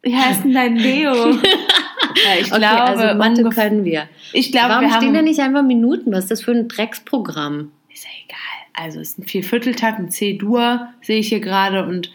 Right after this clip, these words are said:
Speaker 1: ich glaube, wenn wir das durch vier
Speaker 2: Aber wir, wir
Speaker 1: teilen
Speaker 2: sprechen in C-Dur, das ist gut zu wissen.
Speaker 1: Genau. Wenn wir das hier durch vier teilen, dann haben wir, äh, den... Äh, da weiß ich auch nicht so genau, was wir da haben. Ist ja auch egal. Wir haben noch eine Kategorie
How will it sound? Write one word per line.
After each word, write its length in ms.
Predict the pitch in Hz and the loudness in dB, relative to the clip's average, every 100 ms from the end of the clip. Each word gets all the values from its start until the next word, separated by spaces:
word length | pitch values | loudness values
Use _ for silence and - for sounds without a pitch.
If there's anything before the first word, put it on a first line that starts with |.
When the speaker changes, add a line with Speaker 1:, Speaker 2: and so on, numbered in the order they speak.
| - - - | -20 -20 -12
Speaker 1:
ich 160 | 185 | -8
glaube, 300 | - 208 202 | 0 0 0
wenn 120 | 196 196 | -4 -2
wir 100 | 190 | 0
das 200 | 202 208 | -2 -2
durch 220 | 190 - | -8 -4
vier 260 | 233 240 | 0 2
Speaker 2:
Aber 100 | 202 196 | 2 2
wir, 60 | |
wir 40 | 214 | 2
Speaker 1:
teilen 200 | 180 175 | 2 2
Speaker 2:
sprechen 340 | - 214 226 | 0 0 0
in 120 | 208 | -2
C-Dur, 440 | 214 202 190 190 160 | 0 -2 0 -2 0
das 140 | 180 | -4
ist 40 | - | -6
gut 160 | 202 | -6
zu 160 | 220 196 | -4 0
wissen. 340 | 240 - 220 196 | 0 2 0 2
Speaker 1:
Genau. 240 | 214 202 480 466 - 453 | 0 2 2 0 0 -2
Wenn 80 | 214 | 0
wir 80 | 220 | 0
das 180 | 277 | 0
hier 120 | 294 247 | 0 -2
durch 200 | 240 - | -2 -2
vier 280 | 269 285 | 0 0
teilen, 440 | 285 208 180 180 196 - _ _ - | -2 -2 -2 -4 -10 -16 _ _ -8
dann 180 | 202 | -4
haben 200 | 196 240 | 0 2
wir, 360 | 240 226 220 - | 2 2 0 0
äh, 380 | 190 190 190 190 - _ _ _ _ _ _ _ - | 0 0 -2 -6 -14 _ _ _ _ _ _ _ -6
den... 300 | 202 196 190 | -2 -2 -2
Äh, 380 | 185 185 180 180 | -2 -2 -4 -6
da 140 | 190 185 | -6 -6
weiß 140 | 185 | -4
ich 60 | 185 | -6
auch 40 | |
nicht 80 | 165 | -6
so 60 | 170 | -8
genau, 160 | 170 | -8
was 140 | 160 - | -10 -10
wir 60 | |
da 80 | 165 | -10
haben. 100 | 160 | -6
Ist 140 | - 285 | -2 0
ja 100 | 302 | 0
auch 60 | |
egal. 280 | 285 277 302 415 - - - - - | 0 0 0 -2 -8 -20 -20 -20 -4
Wir 140 | 247 | 0
haben 240 | 254 277 285 | 2 2 2
noch 180 | 285 | 0
eine 260 | 277 262 277 | 0 0 0
Kategorie 720 | 277 277 262 233 269 370 | -2 -2 -2 2 2 0